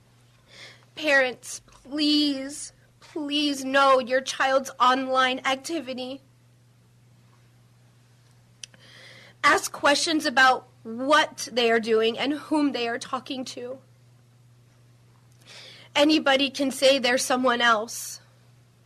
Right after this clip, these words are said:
And you could be in this situation, which I do not want for the world.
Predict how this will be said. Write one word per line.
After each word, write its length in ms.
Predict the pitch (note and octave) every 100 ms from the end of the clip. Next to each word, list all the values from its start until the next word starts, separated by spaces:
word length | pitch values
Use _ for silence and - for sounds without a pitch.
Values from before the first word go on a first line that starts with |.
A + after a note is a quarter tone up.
| - _ _ _ _ -
And 100 | A3
you 100 | A3+
could 280 | - D4 A#3
be 280 | A#3 A3 G#3+
in 140 | A3+
this 120 | A#3 -
situation, 800 | B3+ - A#3+ A3+ A#3+ - A3
which 220 | B3 B3+ -
I 100 | A#3
do 140 | A#3
not 240 | A#3 G#3+ G#3+
want 220 | G3+ -
for 140 | A3+
the 100 | A3
world. 380 | G#3 - - -